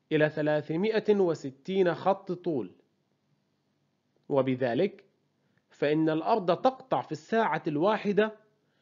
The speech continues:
خمسة عشر خط طول، وهي ناتج قسمة ثلاثمائة وستون تقسيم أربعة وعشرون،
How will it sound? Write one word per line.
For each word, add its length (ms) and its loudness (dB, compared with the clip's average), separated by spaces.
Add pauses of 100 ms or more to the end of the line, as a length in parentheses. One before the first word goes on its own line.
(180)
خمسة 580 2
عشر 460 0
خط 380 -4
طول، 240 -4 (2000)
وهي 440 2
ناتج 460 2
قسمة 460 -2 (840)
ثلاثمائة 760 2
وستون 840 0 (600)
تقسيم 720 0 (520)
أربعة 420 4
وعشرون، 600 -2